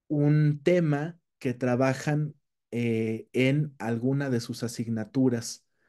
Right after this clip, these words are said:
de primer semestre. Entonces, eh, a raíz de la pandemia de dos mil veinte, se siguió trabajando con ese énfasis en investigación bibliográfica y escritura académica,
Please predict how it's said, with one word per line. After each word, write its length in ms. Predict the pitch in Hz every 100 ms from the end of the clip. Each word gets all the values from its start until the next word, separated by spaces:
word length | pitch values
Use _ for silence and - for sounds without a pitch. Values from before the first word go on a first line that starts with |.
| _ _
de 180 | - 117
primer 400 | 113 127 113 110
semestre. 580 | - 104 90 - - - _ _ _ _ _ _ _ _ _ _ _ _
Entonces, 720 | 139 127 151 147 165 156 - _ _
eh, 480 | 135 135 135 139 - -
a 140 | 143
raíz 380 | 147 147 185 196
de 100 | 214
la 160 | 190
pandemia 760 | 151 135 139 175 185 170 190 214 _
de 240 | 120 123
dos 180 | 120 117
mil 220 | 139 139
veinte, 580 | 139 143 147 143 165 202 _ _ _ _ _ _ _ _ _ _ _
se 840 | - - - 139 131 131 127 117 _ _ _ _ _ _ _ _ _
siguió 420 | - - 123 160
trabajando 720 | 156 185 170 - 175 190 208
con 220 | 208 131 135
ese 340 | 139 139 135
énfasis 500 | 160 165 127 117 110
en 120 | 117
investigación 640 | 113 113 113 117 113 131 127
bibliográfica 640 | 131 123 127 123 131 135
y 80 | 123
escritura 520 | 110 - 113 127 127
académica, 600 | 123 143 151 135 139 165